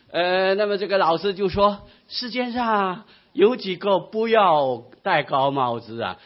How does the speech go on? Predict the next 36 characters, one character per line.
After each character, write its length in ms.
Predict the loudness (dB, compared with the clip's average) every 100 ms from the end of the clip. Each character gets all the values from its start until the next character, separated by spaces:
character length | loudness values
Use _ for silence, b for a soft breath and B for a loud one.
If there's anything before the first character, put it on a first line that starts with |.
| B
是， 300 | -8 -6 -4
如 160 | -4 -2
果 140 | -2
是 160 | 0 -2
我 520 | -2 -2 2 4 4
的 140 | -2
话， 300 | 2 2 2 B _
我 160 | 0
是 160 | 0 -2
不 280 | -6 -6 0
要 360 | 2 4 2
的。” 200 | -2 -8 B B -2
哎， 200 | -2 -2 B -4
那 100 | 0
说 140 | 0 2
：“老 160 | 2 2
师， 140 | 0
我 180 | 2 2
就 120 | 0
先 240 | -2 -2
给 140 | 2 2
你 160 | 2
一 100 | -4
顶 220 | -6 -2 2
了。” 280 | 2 2 -14 _ _ _ _ _ _ _ _ _ _ _ _ _ _ _ _ _ _
他 160 | -4 -2
是 140 | 0
要 160 | 0 0
那 100 | 0
个 80 | -2
不 240 | -6 0
要 160 | 2 2
名 220 | -2 -4
的 120 | -4
名 220 | -4 -4
嘛， 160 | -4